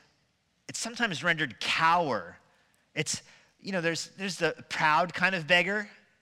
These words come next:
the kind of beggar who walks down the middle of the street and is like, you know,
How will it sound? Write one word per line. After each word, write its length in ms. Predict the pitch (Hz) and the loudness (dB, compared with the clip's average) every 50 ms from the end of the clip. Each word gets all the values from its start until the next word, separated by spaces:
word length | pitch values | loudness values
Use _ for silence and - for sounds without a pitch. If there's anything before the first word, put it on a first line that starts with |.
| _ - | _ -12
the 40 | 131 | -6
kind 180 | - 165 160 | -2 -2 -2
of 60 | 147 123 | 0 4
beggar 260 | 151 151 139 147 135 | 2 4 4 4 2
who 120 | 139 131 | 0 0
walks 320 | 127 135 143 147 - - - | 2 4 4 4 2 0 -2
down 100 | 151 139 | -2 -2
the 80 | 135 | -2
middle 140 | 135 139 139 | -2 -4 -4
of 40 | 127 | -4
the 60 | 127 | -4
street 400 | - - - - 143 143 143 - | -6 -6 -4 -2 0 0 0 0
and 100 | - 127 | -2 -4
is 160 | 127 113 - | -4 -2 2
like, 200 | 139 123 120 - - - - - - _ _ _ _ _ _ _ _ _ _ _ _ _ _ _ - | 4 4 2 2 -2 -18 -20 -20 -20 _ _ _ _ _ _ _ _ _ _ _ _ _ _ _ -8
you 100 | 151 139 | -6 -4
know, 160 | 131 117 110 | -4 -4 -4